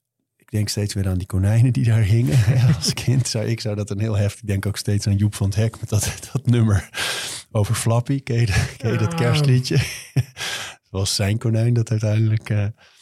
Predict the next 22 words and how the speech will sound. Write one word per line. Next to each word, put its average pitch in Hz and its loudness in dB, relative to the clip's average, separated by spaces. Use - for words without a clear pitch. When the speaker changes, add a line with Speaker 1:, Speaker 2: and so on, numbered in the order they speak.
Speaker 1:
op - -20
het 101 -4
bord 98 -2
stond 104 -4
met 104 -4
kerst. 123 -4
Maar 110 -2
hoe 156 2
dat 147 0
zit, - -4
want 123 0
dat 156 -4
is 143 -2
waar 127 -2
ik 120 -6
zelf 143 -2
tegenaan 87 -4
loop. 87 -4
Ik 104 -4
weet, 143 -2
als 113 -4
ik 107 -4